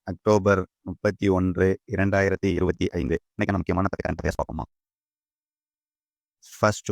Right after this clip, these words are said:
கொஸ்டின், எந்த அமைப்பு முதன் முதலில் உலகளாவிய மண்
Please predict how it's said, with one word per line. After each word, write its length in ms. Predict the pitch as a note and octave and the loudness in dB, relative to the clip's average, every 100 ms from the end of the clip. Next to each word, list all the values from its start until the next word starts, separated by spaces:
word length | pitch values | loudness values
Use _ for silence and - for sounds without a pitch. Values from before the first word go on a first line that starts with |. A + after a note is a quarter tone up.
| G2+ | -2
கொஸ்டின், 440 | F2+ - F#2+ F#2 F#2+ - _ G2 | -4 -2 0 0 -2 -10 _ 0
எந்த 260 | G2+ A2 G#2+ | 0 2 2
அமைப்பு 400 | F2+ F#2 E2+ F#2+ F#2 F#2 - G2+ | 2 0 0 0 0 0 -4 -2
முதன் 280 | F2+ G2+ G2 | 0 2 2
முதலில் 440 | F2+ F2+ F2+ F2+ F#2 _ - | 0 0 0 -2 -4 _ -6
உலகளாவிய 720 | G2 G2 G2+ F#2+ F#2+ F#2 F#2+ F#2 | -2 0 0 0 0 0 -2 -2
மண் 180 | E2+ F#2 | -2 -2